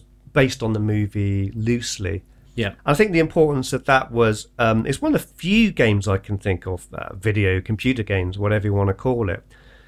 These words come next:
Speaker 1: that was based on a movie and actually <laughs> made a decent game out of it.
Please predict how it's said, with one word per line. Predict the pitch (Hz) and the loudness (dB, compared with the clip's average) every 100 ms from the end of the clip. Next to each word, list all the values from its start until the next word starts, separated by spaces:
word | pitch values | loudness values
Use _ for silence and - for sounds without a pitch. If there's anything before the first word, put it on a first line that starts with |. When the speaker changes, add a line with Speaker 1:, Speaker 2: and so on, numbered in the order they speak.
| _ _ | _ _
Speaker 1:
that | 117 131 139 135 135 - | 0 6 8 6 4 -4
was | 139 | -4
based | - 156 156 | 2 2 4
on | |
a | 156 | 0
movie | 151 175 185 104 | 4 2 2 -2
and | 101 | -2
actually | 117 - 135 127 123 120 120 - | -2 -2 0 2 2 -2 -6 -6
<laughs> | - | -2
made | 185 - | -2 -2
a | 139 | -4
decent | - 190 - 170 151 | -2 -2 -2 -6 0
game | 135 190 | 2 2
out | 135 98 | 0 -2
of | 95 92 | -2 0
it. | 98 - | -2 -4